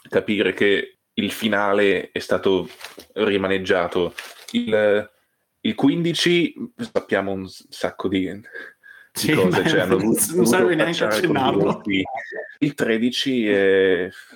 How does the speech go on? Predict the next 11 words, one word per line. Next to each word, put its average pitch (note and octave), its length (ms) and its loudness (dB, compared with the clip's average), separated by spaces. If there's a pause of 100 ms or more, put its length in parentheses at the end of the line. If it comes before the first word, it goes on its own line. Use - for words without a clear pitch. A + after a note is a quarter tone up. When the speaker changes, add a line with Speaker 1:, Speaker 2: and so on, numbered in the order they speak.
(180)
Speaker 1:
anche G2+ 500 -2
perché G2+ 360 0
avevano G2 640 0
tutta - 220 -6
quella G2 220 0
storia F#2+ 360 0
sul, F#2+ 300 -2 (1040)
eh, - 0 -
Speaker 2:
Sulla G2 240 -2
Speaker 1:
sull'engine. F#2+ 520 0
Speaker 2:
favola. F#2 400 0